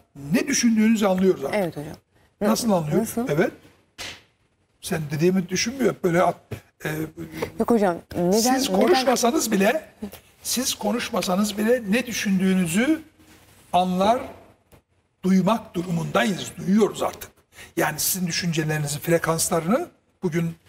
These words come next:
Speaker 2: Hı hı.
Speaker 1: kaydedip onları text to speech yapabiliyoruz. Yani söze dönüştürebiliyoruz. Tabii bu rutin hale gelmedi ama bu yarın bu olacak. Çip mip diyorlar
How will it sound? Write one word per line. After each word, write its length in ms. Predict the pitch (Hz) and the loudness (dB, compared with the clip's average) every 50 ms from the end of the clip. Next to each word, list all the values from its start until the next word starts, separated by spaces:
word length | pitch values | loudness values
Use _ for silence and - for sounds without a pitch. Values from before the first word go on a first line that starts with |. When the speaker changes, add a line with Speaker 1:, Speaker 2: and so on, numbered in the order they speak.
| _ _ | _ _
Speaker 2:
Hı 60 | 208 185 | 0 0
hı. 100 | 180 170 | 2 4
Speaker 1:
kaydedip 480 | 151 170 170 170 143 165 165 262 - - _ _ - | 4 4 2 2 0 -2 -2 -2 -4 -6 _ _ -2
onları 300 | 175 165 165 175 185 208 - | -2 0 2 2 0 0 0
text 280 | - 196 196 196 - - | -2 -2 0 0 -2 -4
to 40 | - | -4
speech 380 | - - - 196 196 - - | -4 -4 -4 -4 -6 -4 -6
yapabiliyoruz. 680 | 175 - - 143 135 131 135 135 123 113 113 110 - 139 | -6 -6 -6 -8 -6 -8 -6 -4 -4 -4 -4 -6 -2 -2
Yani 280 | 156 156 156 151 143 - - - - - - | 0 0 0 -2 -4 -8 -10 -16 -20 -8 -4
söze 340 | - - 170 151 190 185 160 | -2 0 2 2 2 2 2
dönüştürebiliyoruz. 920 | 147 147 - - - 175 160 135 131 135 165 160 160 190 294 320 - - - - _ _ | -2 -2 -2 -4 -4 -4 -4 -4 -2 0 2 4 4 4 2 0 -2 -4 -6 -12 _ _
Tabii 260 | - 190 185 202 175 | 0 2 2 2 2
bu 220 | 202 220 214 175 - - | 2 0 0 -2 -2 0
rutin 220 | 175 190 - 220 185 | 0 0 2 2 2
hale 260 | 170 175 180 180 180 | 2 4 4 4 2
gelmedi 420 | 170 269 359 - - 453 - 370 523 | 2 2 0 0 0 -2 0 2 2
ama 300 | 539 - - - 240 - - - - _ _ _ | 2 2 0 -2 -4 -4 -8 -18 -20 _ _ _
bu 220 | - 214 247 247 - - 151 | -2 -2 0 -2 -4 -4 0
yarın 380 | 165 214 220 202 202 254 262 226 | 2 2 4 4 2 0 0 2
bu 160 | 220 208 190 | 2 4 4
olacak. 320 | 185 180 170 156 175 - - - - - _ _ _ _ _ | 4 4 4 2 0 0 -2 -8 -20 -20 _ _ _ _ _
Çip 260 | - - 233 - _ | -6 -6 -6 -6 _
mip 220 | 220 226 - - _ | -6 -6 -6 -4 _
diyorlar 320 | 240 262 294 370 523 554 | -4 0 0 2 2 2